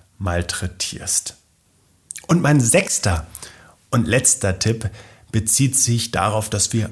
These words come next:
Ausgleich schaffen dürfen. Klar, Ausgleich über Bewegung, aber ich kann dir ehrlich sagen, wenn du so ein richtig opulentes Mahl zu dir genommen hast, dann wirst du auch über einen kurzen Spaziergang nicht groß was ändern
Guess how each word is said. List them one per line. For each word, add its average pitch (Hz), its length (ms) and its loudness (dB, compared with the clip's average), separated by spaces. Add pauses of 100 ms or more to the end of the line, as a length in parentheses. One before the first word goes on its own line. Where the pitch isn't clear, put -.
(120)
Ausgleich - 540 -4
schaffen - 320 -8 (100)
dürfen. - 240 -16 (420)
Klar, 90 380 -2
Ausgleich 113 760 2
über 95 160 0
Bewegung, 131 720 4 (320)
aber - 100 -16
ich - 100 -10
kann 107 200 -4
dir 98 160 -4
ehrlich 110 320 -2
sagen, 104 380 -2
wenn 92 120 0
du 98 60 0
so 98 100 -2
ein 95 80 2
richtig 107 480 -2 (200)
opulentes 110 640 0
Mahl 123 300 -2
zu - 140 2
dir 113 140 0
genommen 101 340 0
hast, - 260 -2 (460)
dann 98 240 -2
wirst 120 300 2
du - 120 -6
auch 110 260 0
über 117 160 -2
einen 110 220 2
kurzen 113 380 0
Spaziergang 98 920 0
nicht 95 200 -4
groß - 380 -2
was - 140 -4
ändern 120 520 2